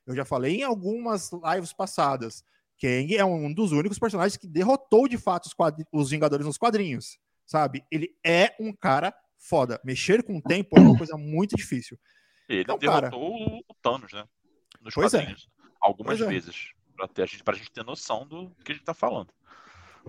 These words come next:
Speaker 1: Então, cara, é, era um personagem muito foda pra ser muito bem explorado. O ator é foda. De fato, eu não achei ele ruim.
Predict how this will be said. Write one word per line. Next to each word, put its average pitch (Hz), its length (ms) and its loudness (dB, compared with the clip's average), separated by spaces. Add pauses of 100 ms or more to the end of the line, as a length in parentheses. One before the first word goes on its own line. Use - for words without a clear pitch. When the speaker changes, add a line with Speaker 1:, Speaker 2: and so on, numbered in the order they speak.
(580)
Speaker 1:
Então, 196 180 -2
cara, - 400 -2
é, 214 380 4 (800)
era 254 220 2
um 269 40 -6
personagem 233 400 -4
muito 240 220 -12
foda 180 240 0
pra 185 140 -6
ser 196 120 2
muito 190 220 -4
bem 190 140 -2
explorado. 120 540 -2 (360)
O 143 100 0
ator 208 420 4
é - 80 2
foda. 117 440 -4 (680)
De 254 140 -2
fato, 277 340 0
eu 254 80 4
não 302 120 0
achei 302 180 -2
ele 269 80 0
ruim. 190 500 -2